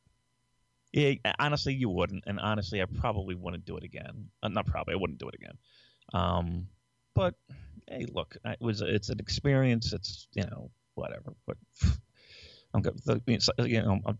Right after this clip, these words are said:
I'm bitching and moaning about going to Bali. You know what I mean? <laughs> Like, I feel like a jack off, but, <laughs> um, yeah, you know what? It's, it's honestly, it's probably not gonna be on my bucket list to return. And you know what it is? It's like this, this, the mentality here. And it,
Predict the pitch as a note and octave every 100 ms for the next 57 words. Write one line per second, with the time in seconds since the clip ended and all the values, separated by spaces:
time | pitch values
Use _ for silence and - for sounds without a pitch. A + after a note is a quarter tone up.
0 | _ G#2+ G2 G#2 F#2+ F#2 F2+ F2+ F2+ F2+
1 | F2 E2+ - - - - A2 A2+ B2 B2
2 | B2+ B2+ - - D3 A#2 A2 G#2 G2 F#2+
3 | F#2+ - - - - G2 - C#3+ - -
4 | - - - - G2 G2 G2 G2 F2+ -
5 | _ _ - - - - E3+ C3+ F#2+ F#2
6 | - - - - - - A2 - C3 -
7 | - A#2+ A2 A2 G2 - _ _ - G2+
8 | F2+ F2+ F2+ E2+ F2 F2+ F2 F2 F2 F#2
9 | - E2+ - - E2+ - - - - -
10 | - G3+ A3 A#3+ A#3+ F#3+ F3+ E3 E3+ D#3
11 | C#3+ A#2+ - A2 G#2 - - - G#2+ G2+
12 | G2 F#2+ - F2+ F#2+ G2 F#2+ G2 F#2+ F#2+
13 | F#2+ F2+ F2+